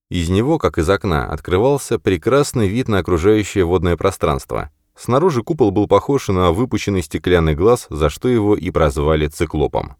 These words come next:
Заворожённый великолепием открывшейся картины, Перри не обратил внимания на учёных, склонившихся над экранами приборов по обе стороны просторного зала,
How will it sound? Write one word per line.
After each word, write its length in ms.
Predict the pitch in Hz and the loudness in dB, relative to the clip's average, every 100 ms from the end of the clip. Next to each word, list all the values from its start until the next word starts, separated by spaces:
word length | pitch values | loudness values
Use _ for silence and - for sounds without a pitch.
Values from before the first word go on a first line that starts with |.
| _ _ _ _ - | _ _ _ _ -10
Заворожённый 720 | 82 80 85 90 87 113 101 87 | -2 2 4 4 4 2 2 2
великолепием 640 | 87 85 - 104 101 85 | 0 2 2 0 0 -2
открывшейся 640 | 85 78 107 104 92 92 | -2 -2 -2 -2 -4 -2
картины, 520 | 110 87 - 135 87 | 0 0 0 -2 -2
Перри 360 | 76 127 135 127 | -2 0 0 0
не 140 | 120 | -2
обратил 380 | 131 131 143 131 | 0 0 0 0
внимания 460 | 82 87 101 113 92 | 2 2 2 2 2
на 120 | 87 | 2
учёных, 540 | 87 - 147 120 - - | 0 0 0 0 -4 -18
склонившихся 840 | - 92 87 120 - 107 - 104 | -4 0 2 0 -2 -6 -4 -2
над 180 | 98 85 | 0 0
экранами 540 | 82 107 107 101 95 | 0 2 2 2 0
приборов 580 | 78 85 80 120 139 120 | 0 0 2 4 4 4
по 80 | 87 | 4
обе 280 | 90 107 107 | 4 4 0
стороны 480 | - 110 117 107 | 2 2 4 0
просторного 640 | 104 92 85 98 87 82 76 | 0 0 2 2 2 2 2
зала, 400 | 90 113 90 | 4 4 2